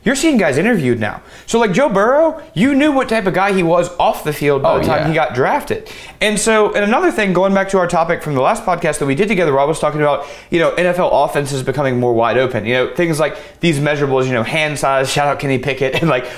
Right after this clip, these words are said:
Speaker 1: all these random things, height that we used to look at. You know, you have a guy like Kyler Murray that had, like, eight red flags coming in and has been a great quarterback. And so I think that it's, the N F L has realized, you know,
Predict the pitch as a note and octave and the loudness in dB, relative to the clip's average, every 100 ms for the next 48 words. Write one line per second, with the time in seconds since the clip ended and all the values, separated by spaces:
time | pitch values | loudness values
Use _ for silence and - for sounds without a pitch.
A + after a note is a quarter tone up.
0 | - F#3 F#3 F3+ C#3 D#3 E3+ E3 D3+ D#3+ | -2 2 4 4 2 2 2 0 0 0
1 | D3+ C3+ - E3+ E3+ D3 C#3+ D3+ C#3+ C3+ | -2 -2 -2 -2 0 0 0 0 0 0
2 | C3+ C3+ C3 - C3+ B2 - - - F3 | 0 0 0 0 -2 -2 -6 -10 -2 2
3 | E3 D#3+ C#3 E3 E3 D3 D3 G#3+ G3+ E3 | 2 2 0 0 2 2 2 4 4 2
4 | C#3 C#3 C#3+ C3 B2 - F3 F3+ - - | 0 0 0 0 -2 -4 0 0 0 -2
5 | D#3 D3+ C3+ E3 E3+ D#3+ C#3 C3 - C3 | 0 0 0 0 2 0 -2 -2 -2 0
6 | D3 B3 A#3 G3 G3 - - - F3 F3 | 0 2 2 0 -4 -16 -12 -4 0 0
7 | E3+ E3 E3 G#3 F#3 E3+ C#3 E3+ B3+ D#3 | 2 0 0 0 0 0 0 0 2 2
8 | G#2+ - - E3+ F3 G3 E3+ E3 F3 A#3+ | 0 -4 -4 -2 2 4 4 2 0 -2
9 | G3 F#3+ D#3+ - - - - F3+ F#3 - | 0 0 0 -4 -16 -20 -2 2 2 0
10 | E3 F3 A3+ A3+ A#3 G#3 C#3+ E3 F#3+ E3+ | 0 2 2 2 2 2 2 2 4 4
11 | C#3 - - - D#3+ C3+ B2 A#2+ | 2 -2 -6 -2 0 2 0 -2